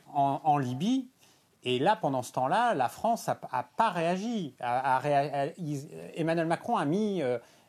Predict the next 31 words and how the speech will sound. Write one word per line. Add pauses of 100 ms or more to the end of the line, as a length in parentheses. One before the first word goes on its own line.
(180)
j-,
en
gros,
il
a
commencé
à
réagir
fin
juin. (400)
Euh,
pendant
six
mois, (280)
euh,
alors
même
qu'il
avait
fait
de
la,
la
résolution
du
conflit,
euh, (380)
euh,
en
Libye,
euh,